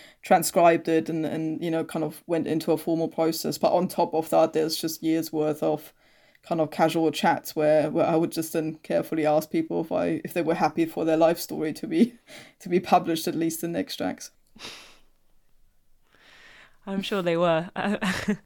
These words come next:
Speaker 2: It's exciting to realise that your life experience and your memories are actually history, <laughs> even if they seem very everyday. I think it's time for us to get into the time travelling section of our conversation. So, Katya, if you could travel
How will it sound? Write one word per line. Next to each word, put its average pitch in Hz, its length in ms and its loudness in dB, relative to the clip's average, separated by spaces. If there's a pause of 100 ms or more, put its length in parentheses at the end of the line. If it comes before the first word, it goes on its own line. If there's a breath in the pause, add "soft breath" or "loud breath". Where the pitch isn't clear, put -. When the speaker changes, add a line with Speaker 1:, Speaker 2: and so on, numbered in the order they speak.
Speaker 2:
It's 214 140 -2
exciting 196 540 2
to 170 140 -4
realise 160 460 2
that - 200 -2
your 156 500 2
life 160 280 2
experience - 400 -2
and 156 80 -2
your 151 100 0
memories 156 500 0
are 156 220 4
actually 147 480 -4
history, 175 640 -2 (180)
<laughs> - 160 -2
even 175 240 0
if 170 120 -4
they 165 120 -2
seem 160 280 -4
very 156 240 0
everyday. 151 600 -2 (120)
I 220 60 -2
think 262 180 4
it's - 160 0
time 202 260 0
for 185 160 0
us 180 160 0
to - 100 -4
get 175 220 2
into 170 240 -6
the 170 100 -4
time 165 380 -2
travelling 156 720 -2
section - 480 -2
of 151 140 -6
our 147 180 -2
conversation. 156 800 -4
So, 160 260 -4
Katya, 196 460 -2
if - 180 -6
you 254 180 2
could - 180 -6
travel 160 560 2